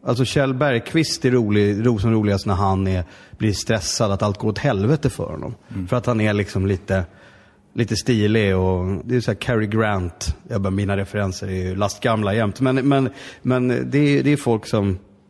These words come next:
Speaker 1: han är ju en stilig karl, men det är kul att se honom svettas. Det är kul att se stiliga människor svettas.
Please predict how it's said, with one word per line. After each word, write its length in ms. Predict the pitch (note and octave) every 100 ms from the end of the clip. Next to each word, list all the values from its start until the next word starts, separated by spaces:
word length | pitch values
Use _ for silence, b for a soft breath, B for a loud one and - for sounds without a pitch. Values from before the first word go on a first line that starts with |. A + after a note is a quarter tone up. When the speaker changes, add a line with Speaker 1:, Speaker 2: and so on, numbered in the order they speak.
| - -
Speaker 1:
han 240 | C#3 C#3+
är 40 |
ju 120 | A#2+ A#2
en 60 |
stilig 360 | - A#2 G#2 G2+
karl, 260 | B2 F#2
men 140 | G2 G#2
det 60 |
är 20 | A2+
kul 340 | - B2 G#2+
att 60 | F#2+
se 200 | A2+ G#2
honom 380 | G2+ F#2+ G#2 G#2 B B B
svettas. 640 | - - G#2+ - - - -
Det 100 | A2
är 40 |
kul 220 | A#2+ A#2
att 60 | G#2+
se 300 | - A2+ G2+ - - -
stiliga 580 | - G2+ F#2 F#2+ F2 G#2 A2+ C#3+ -
människor 340 | G2+ F#2 -
svettas. 520 | - G2+ - A#2 -